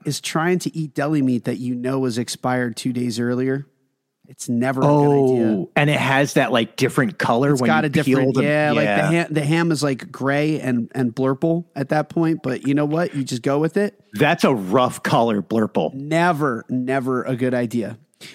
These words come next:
Speaker 1: All right, I have one more Disney mistake, and it would be skipping park food. Skipping park food, okay? So let me define what I mean, okay?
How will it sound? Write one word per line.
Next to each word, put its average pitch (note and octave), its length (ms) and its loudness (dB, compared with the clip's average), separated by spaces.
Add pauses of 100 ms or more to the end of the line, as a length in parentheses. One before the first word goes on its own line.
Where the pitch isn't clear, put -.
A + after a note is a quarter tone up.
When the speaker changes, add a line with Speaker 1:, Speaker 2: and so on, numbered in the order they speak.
(120)
Speaker 1:
All A3 100 2
right, G#3 280 2
I A#3+ 220 2
have B3 300 0
one G#3+ 460 2
more G3 240 4
Disney F3 400 0
mistake, D#3 720 0 (800)
and D#3+ 400 0
it B3 180 0
would G3 220 2
be C3 460 0 (920)
skipping A#3+ 920 0 (600)
park D#3+ 360 0
food. A#2+ 360 -2 (720)
Skipping F3 520 0
park B2+ 280 -2
food, - 340 -8 (160)
okay? D3 400 0 (380)
So - 180 0
let G#3 220 0
me A3+ 140 0
define D#3+ 580 0
what C#3+ 120 2
I C#3+ 80 2
mean, A2+ 280 0
okay? D#3+ 340 2